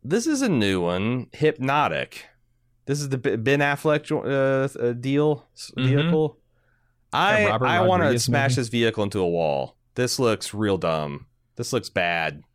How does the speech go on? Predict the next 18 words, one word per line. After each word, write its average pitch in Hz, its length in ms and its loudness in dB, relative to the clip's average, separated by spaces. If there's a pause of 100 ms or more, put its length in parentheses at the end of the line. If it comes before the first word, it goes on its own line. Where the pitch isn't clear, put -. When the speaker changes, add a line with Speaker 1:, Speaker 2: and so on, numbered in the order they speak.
(500)
Speaker 1:
This - 160 -2
looks 117 180 -4
Speaker 2:
<sighs> - 0 -
Speaker 1:
like 98 460 -2 (380)
Speaker 2:
Yeah. 160 720 0
Speaker 1:
a, 127 80 2
a 123 40 2
dated 117 460 0
concept 117 500 0
eight 107 220 0
years 87 280 -2
ago. 78 520 -2 (100)
And 90 140 -8
just 92 300 -4
like, 87 140 -4
what 110 180 -2
the 82 80 -6
fuck? 76 460 -6